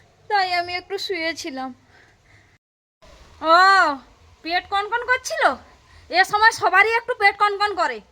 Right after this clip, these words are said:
তা বলে কি তুমি কাজ করবে না? সে কি করে হয়? হুম, রিয়া কোথায়? তাকে দেখতে পাচ্ছি না। রিয়া, ওই যে, ওই তো আসছে। কি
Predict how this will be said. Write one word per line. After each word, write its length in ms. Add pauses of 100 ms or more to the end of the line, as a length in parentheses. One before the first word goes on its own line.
(160)
তা 160
বলে 200
কি 120
তুমি 120 (140)
কাজ 160 (140)
করবে 240 (120)
না? 60 (260)
সে 120 (120)
কি 160
করে 240
হয়? 180 (360)
হুম, 180 (560)
রিয়া 240 (100)
কোথায়? 280 (100)
তাকে 220
দেখতে 220
পাচ্ছি 300
না। 60 (1800)
রিয়া, 320 (1120)
ওই 120 (120)
যে, 100 (1120)
ওই 180
তো 60 (120)
আসছে। 340 (3500)
কি 120